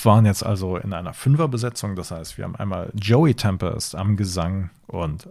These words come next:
Songwriting natürlich, dann haben wir Jon Norum an der Gitarre, dann haben wir Jon Levén am Bass, Ian Haugland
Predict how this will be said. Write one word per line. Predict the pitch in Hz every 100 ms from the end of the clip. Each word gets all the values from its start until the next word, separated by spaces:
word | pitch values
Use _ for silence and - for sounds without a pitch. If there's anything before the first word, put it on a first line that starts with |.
| 117
Songwriting | - 101 110 113 110 - 101
natürlich, | 95 - 101 92 -
dann | 87 87
haben | 90
wir | 90 82 -
Jon | 90 95 87 90 107
Norum | 107 95 87 139 135 78 90 -
an | 104
der | 104
Gitarre, | 98 - 117 139 120
dann | 104 98
haben | 107
wir | 101 -
Jon | 107 107 107 -
Levén | 110 98 98 92 98 104 110
am | 90 82
Bass, | 87 139 - - - -
Ian | 113 95 82
Haugland | 98 - 104 92 90 87 -